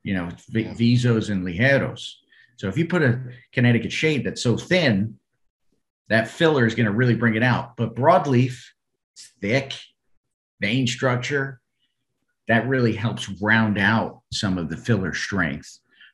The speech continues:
Speaker 1: Um, it doesn't ma-, even though it's a fuller bodied cigar, it doesn't make it, you know, harsh and, and jade the palate.
Speaker 2: Well, I mean, even to, uh, like, it, it, yeah, it's a really beefed up blend, but even to, like, to dive into this cigar that we're smoking tonight, like,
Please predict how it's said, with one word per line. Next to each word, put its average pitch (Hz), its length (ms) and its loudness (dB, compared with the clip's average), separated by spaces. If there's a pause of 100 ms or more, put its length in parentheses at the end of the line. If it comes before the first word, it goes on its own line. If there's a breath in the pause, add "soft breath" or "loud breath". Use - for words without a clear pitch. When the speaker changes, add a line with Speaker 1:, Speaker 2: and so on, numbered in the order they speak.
(180)
Speaker 1:
Um, 85 300 -4
it - 120 -8
doesn't 104 400 -2
ma-, 95 160 -4
even 120 260 4
though 107 140 2
it's - 100 -4
a 87 60 -6
fuller 113 340 0
bodied 95 360 -2
cigar, 98 400 -2
it 82 100 -4
doesn't 90 260 -4
make 90 280 -4
it, 80 180 -6 (720)
you 104 100 -2
know, 80 140 -2
harsh 90 560 -4
and, 76 260 -4 (160)
and 76 320 -8
jade 92 360 -2
the - 80 -6
palate. 78 520 -6 (1000 loud breath)
Speaker 2:
Well, 165 240 6 (120)
I 147 60 2
mean, 147 160 4
even 170 280 4
to, 127 340 0 (260)
uh, 127 200 -6
like, 120 140 -6
it, 127 160 -4
it, 139 160 -8 (120)
yeah, 113 180 2
it's 104 140 -6
a 123 40 -8
really 123 180 -2
beefed 117 280 -6
up 98 140 -6
blend, 110 180 0
but 120 100 -2
even 143 180 2
to, 147 120 -2
like, 117 180 0
to 113 100 -6
dive 117 280 2
into 117 260 0
this 104 200 -6
cigar 117 320 -2
that 110 100 -6
we're 104 80 -8
smoking 120 440 -4
tonight, 95 420 -6
like, 104 340 -8